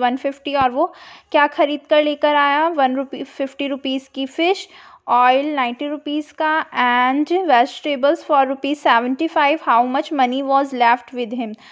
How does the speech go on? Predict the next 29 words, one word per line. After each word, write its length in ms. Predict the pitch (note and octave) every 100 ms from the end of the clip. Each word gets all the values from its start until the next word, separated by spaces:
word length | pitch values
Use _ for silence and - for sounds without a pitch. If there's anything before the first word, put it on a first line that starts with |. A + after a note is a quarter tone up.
| - _
तो 60 | D4
अब 120 | C4+
उसके 220 | C#4+ - -
पास 260 | C4+ C#4 C#4
मनी 240 | C4 D4
कितनी 380 | C4+ C4 B3 B3+
रही? 180 | A#3 A3
तो 120 | C#4+
सबसे 340 | D#4+ C#4 - E4
पहले 300 | D#4 C#4 D4+
जो 200 | C#4 C4+
जो 120 | D#4
चीज़ें 280 | D#4 C#4+ D4+
आप, 320 | - C4 C#4
हम 280 | C#4+ C4 C4
जो 140 | C4+
भी 160 | A3+ D4+
खरीद 380 | - C4+ B3 B3
के 180 | C4
लाते 300 | C#4 B3 B3+
हैं 200 | C4+ C4+
हम 180 | C#4 B3+
उनका 260 | B3+ C4 C#4
क्या 180 | C#4 C4
करते 320 | C4+ C4 C#4
हैं? 160 | A#3+
प्लस 300 | D4+ B3 A#3
करते 340 | - B3+ C4 C4+
हैं। 240 | C#4+ D4+